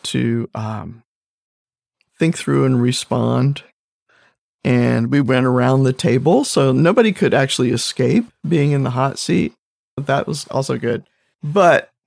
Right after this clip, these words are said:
it's also good if it's a high trust group. Just a super helpful, um, format, I think, for this particular group. And kudos to Kent Sanders, the leader of the Daily Writer group,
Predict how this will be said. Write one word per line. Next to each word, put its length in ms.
it's 220
also 280
good 320
if 220
it's 160
a 60
high 260
trust 400
group. 420
Just 220
a 60
super 420
helpful, 1000
um, 540
format, 720
I 140
think, 300
for 160
this 140
particular 600
group. 460
And 260
kudos 580
to 120
Kent 320
Sanders, 580
the 100
leader 360
of 180
the 80
Daily 400
Writer 560
group, 420